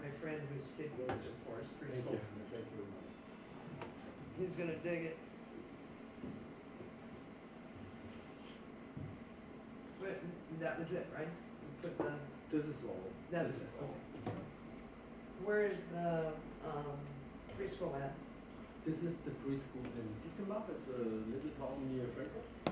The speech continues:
Speaker 1: Oh, okay.
Speaker 2: It's a small, uh, uh, forest nursery.
Speaker 1: Mm-hmm.
Speaker 2: Uh, nine kids.
Speaker 1: Yeah. It's fantastic. Uh, I love the voices and the singing. Yeah, you did a great job on that.
Speaker 2: Thank you very much.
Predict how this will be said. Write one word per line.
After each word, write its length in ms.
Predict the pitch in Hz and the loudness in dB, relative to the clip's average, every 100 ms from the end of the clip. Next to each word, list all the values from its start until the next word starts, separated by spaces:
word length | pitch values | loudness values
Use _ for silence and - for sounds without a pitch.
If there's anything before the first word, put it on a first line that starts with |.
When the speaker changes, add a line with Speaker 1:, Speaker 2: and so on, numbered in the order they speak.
| - | 6
Speaker 1:
Oh, 220 | 233 254 - 175 | 8 8 8 4
okay. 220 | 175 180 - - | 6 6 6 0
Speaker 2:
It's 160 | 127 117 | -2 0
a 280 | 120 113 - | 2 2 0
small, 340 | 127 113 - - - - - - - 139 | 0 2 0 -2 -6 -8 -8 -8 -6 0
uh, 60 | 139 | 4
uh, 720 | 135 135 131 131 131 127 123 120 - - | 6 6 2 0 -2 -2 -2 -4 -6 -6
forest 300 | 151 180 202 - | 2 2 2 0
nursery. 400 | 156 - - 208 - - | 0 0 -2 -2 -2 -4
Speaker 1:
Mm-hmm. 400 | 196 202 208 - | -2 0 0 -2
Speaker 2:
Uh, 800 | - - - - - - - 117 | -4 -4 -6 -8 -8 -10 -6 -2
nine 220 | 117 135 131 - | 0 0 0 2
kids. 220 | - - - - - - - - - | 2 2 0 -2 -2 -2 -4 -4 2
Speaker 1:
Yeah. 200 | 170 160 135 - - - - - - - - - - - - - - - | 4 4 2 -4 -8 -6 -6 -6 -6 -8 -8 -8 -8 -8 -8 -10 -8 -8
It's 120 | - | -6
fantastic. 640 | - - - - - - - - - | 0 0 2 0 0 -2 -4 -4 -2
Uh, 60 | - 185 156 | 2 2 4
I 160 | 185 196 190 196 | 4 6 6 8
love 220 | 196 196 | 8 8
the 80 | 170 147 | 6 2
voices 560 | 156 160 - - 123 | 2 2 0 -4 -2
and 160 | 151 143 | 0 0
the 80 | 139 | 0
singing. 420 | - 139 139 135 | -2 -2 0 0
Yeah, 100 | 127 131 | -2 -2
you 80 | 151 165 | 0 2
did 120 | 156 | 2
a 0 | |
great 220 | 143 151 151 | 6 4 4
job 160 | 160 156 | 0 2
on 0 | |
that. 340 | 151 139 131 - | 2 0 -4 -2
Speaker 2:
Thank 140 | 131 127 | -2 0
you 80 | 127 | 2
very 80 | 120 117 | 2 2
much. 160 | 117 | -2